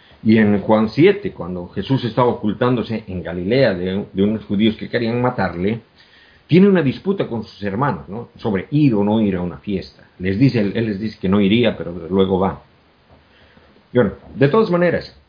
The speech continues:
se ve que en la historia, ¿no? que Jesús prefiere a sus discípulos antes que a sus hermanos.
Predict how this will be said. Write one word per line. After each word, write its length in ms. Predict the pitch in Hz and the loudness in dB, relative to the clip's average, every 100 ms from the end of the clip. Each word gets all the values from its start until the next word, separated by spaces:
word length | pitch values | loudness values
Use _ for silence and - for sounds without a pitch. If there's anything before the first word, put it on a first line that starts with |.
| _ | _
se 160 | - | -4
ve 340 | 123 160 147 - _ _ _ | -2 0 -2 -10 _ _ _
que 360 | - 98 87 - _ _ _ _ _ _ _ - | -6 -6 -6 -10 _ _ _ _ _ _ _ -10
en 160 | 107 92 | -4 -4
la 80 | 85 | -4
historia, 400 | - 180 113 76 | -2 0 0 -4
¿no? 200 | 98 - | -10 -12
que 100 | - | -10
Jesús 300 | 110 165 160 | -4 -4 -2
prefiere 480 | 127 170 185 143 | -2 4 4 2
a 60 | - | -4
sus 220 | - 98 | -10 -10
discípulos 540 | 101 170 220 127 95 - | -8 -6 -4 -2 -4 -4
antes 340 | 117 123 - | -4 -4 -8
que 100 | - | -18
a 20 | - | -18
sus 140 | - | -14
hermanos. 380 | 87 95 71 | -8 -8 -8